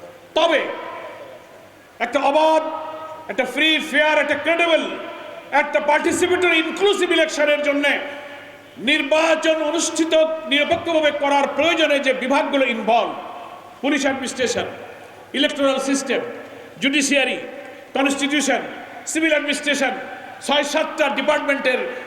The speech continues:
সংস্কার না করে কোনো নির্বাচন নিরপেক্ষ হবে না। কি বলেন ঠিক কিনা? তাহলে আবার ওই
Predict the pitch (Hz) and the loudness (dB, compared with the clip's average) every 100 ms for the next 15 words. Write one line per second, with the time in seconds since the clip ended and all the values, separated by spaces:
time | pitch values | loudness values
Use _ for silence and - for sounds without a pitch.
0 | - 285 330 359 - 330 285 277 262 247 | -6 0 2 2 2 2 2 0 0 0
1 | 233 190 - - - 349 349 330 320 311 | 0 0 -4 -10 0 2 4 4 4 2
2 | 285 269 277 262 262 247 240 240 233 220 | 2 4 2 2 2 2 2 0 0 0
3 | 208 202 190 180 196 196 - - 277 285 | 2 2 2 0 2 0 -2 -4 -2 0
4 | 254 - - - - - - - - - | 0 0 -4 -4 -4 -2 -2 -2 -2 -2
5 | - - 247 277 277 247 262 269 262 | -4 -2 0 2 2 0 2 2 2